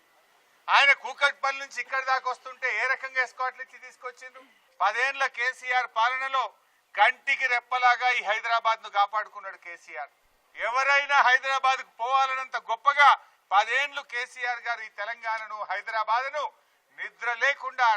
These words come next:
రాత్రింబవళ్ళు కష్టపడి ఈ హైదరాబాద్ యొక్క ప్రతిష్ట పెంచినాం, గౌరవం పెంచినాం, హైదరాబాద్ కు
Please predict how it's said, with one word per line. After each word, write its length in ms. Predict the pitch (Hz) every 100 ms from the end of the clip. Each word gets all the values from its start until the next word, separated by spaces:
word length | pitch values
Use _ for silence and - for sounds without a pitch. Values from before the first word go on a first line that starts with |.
| 202
రాత్రింబవళ్ళు 680 | 254 - 262 254 247 247 233 226
కష్టపడి 560 | 240 294 294 294 285 190 _ _ 185
ఈ 40 | 220 202
హైదరాబాద్ 520 | 233 233 233 226 220
యొక్క 160 | 208 208 202
ప్రతిష్ట 360 | 196 196 247 262 226
పెంచినాం, 420 | 214 - 202 196 _
గౌరవం 380 | 175 208 254 254 240
పెంచినాం, 400 | 214 - 214 208 - _ _
హైదరాబాద్ 560 | 190 240 240 233 214 202
కు 60 | 202